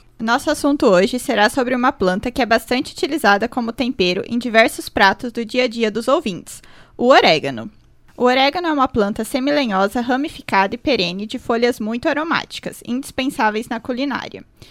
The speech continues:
Ele está relacionado botanicamente com a manjeroma, mas difere principalmente pelo aroma.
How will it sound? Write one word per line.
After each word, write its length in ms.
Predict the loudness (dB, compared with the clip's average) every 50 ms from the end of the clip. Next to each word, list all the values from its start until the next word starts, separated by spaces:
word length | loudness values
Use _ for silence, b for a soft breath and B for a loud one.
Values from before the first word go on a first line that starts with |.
| B B B B B -2
Ele 200 | 0 0 0 0
está 200 | 0 2 2 2
relacionado 680 | 4 4 2 2 2 0 -4 -6 -4 -2 -4 -4 -4 -4
botanicamente 840 | -4 -4 -4 -2 -2 -2 -2 -2 -4 -4 -4 -4 -4 -6 -8 -10 -8
com 120 | -6 -4
a 80 | -4 -2
manjeroma, 600 | -2 -4 -4 -2 -2 -2 -2 -2 -2 -4 -6 -6
mas 280 | -4 -2 -2 -2 -2
difere 420 | -4 -8 -8 -4 -2 -2 -2 -4 -6
principalmente 720 | -8 -8 -8 -8 -8 -6 -6 -6 -6 -6 -8 -10 -12 -8
pelo 220 | -6 -4 -2 0
aroma. 440 | 0 0 0 -2 -4 -6 -10 -16 -18